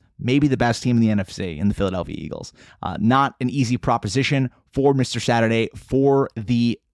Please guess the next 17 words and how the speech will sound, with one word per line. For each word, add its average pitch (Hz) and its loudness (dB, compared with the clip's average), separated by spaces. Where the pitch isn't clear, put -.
Indianapolis 117 0
Colts. 107 -4
Uh, 85 -6
they 107 -2
end 139 2
up - -2
unbenching 143 2
Matt 120 2
Ryan, 131 2
a 104 -6
weird 135 -2
ownership 131 -2
decision 127 -2
that 107 0
just 98 -10
reeked 113 -6
of 104 -2